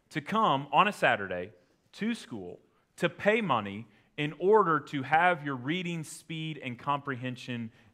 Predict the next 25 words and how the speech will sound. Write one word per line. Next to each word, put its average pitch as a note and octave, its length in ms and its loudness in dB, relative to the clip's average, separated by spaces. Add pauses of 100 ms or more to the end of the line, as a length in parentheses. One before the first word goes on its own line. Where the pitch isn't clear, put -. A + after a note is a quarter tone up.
improved. A2+ 640 -8 (560)
I D#3 220 4
just D3+ 180 -8
thought C3+ 220 2
the A#2+ 80 -2
whole B2 160 -4
thing A#2 240 -8
was G#2+ 200 -4
a - 80 -12
racket. F#2+ 400 -6
I A#2 120 0
was A2 160 -6
not B2+ 260 0
interested B2 480 -10
in A2 140 -6
this A2 120 -8
thing G#2+ 320 -8 (360)
at A#2 240 2
all. G#2+ 420 0 (320)
But F#3 240 8
there G3 140 4
were G3 140 4
some F#3+ 520 2 (500)
that F#3 220 6
were. G#3+ 380 6